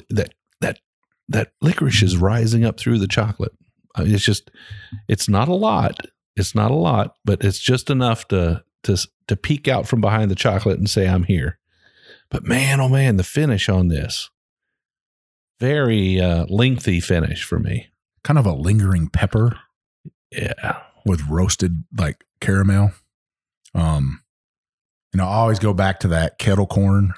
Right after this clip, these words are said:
Speaker 2: at a, you get out front of a fair or something, you could smell it cooking. You're just like, "Man, that smells good. I'm gonna go straight for that."
Speaker 1: Yeah. Have you ever had the kettle corn that's got, like, the drizzled chocolate on it? That's kind of this.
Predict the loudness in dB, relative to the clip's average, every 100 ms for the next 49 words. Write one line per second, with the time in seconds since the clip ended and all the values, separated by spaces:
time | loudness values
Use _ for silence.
0 | -8 -2 0 0 -4 -8 -20 -20 -20 -20
1 | _ -6 -4 -4 _ -4 -2 0 -2 -2
2 | 0 0 -2 -2 0 0 -2 -2 -2 0
3 | -2 -2 _ _ _ -6 -4 -2 -2 0
4 | 0 0 -2 -2 -2 0 -2 -2 _ _
5 | _ _ _ -8 -6 -4 -6 -4 -4 -4
6 | -4 -4 -4 -4 -4 -4 -4 -4 -4 -4
7 | -4 -4 -4 -2 -2 -4 -8 _ -20 -16
8 | -16 -18 -14 -2 0 2 0 0 0 0
9 | -2 -2 0 0 -2 -2 -2 -2 -4 _
10 | _ _ _ _ _ _ -8 -2 0 0
11 | -2 0 -2 0 -2 0 0 0 -2 -2
12 | -2 0 0 0 -4 _ _ _ -2 -2
13 | 0 0 0 -2 -4 -6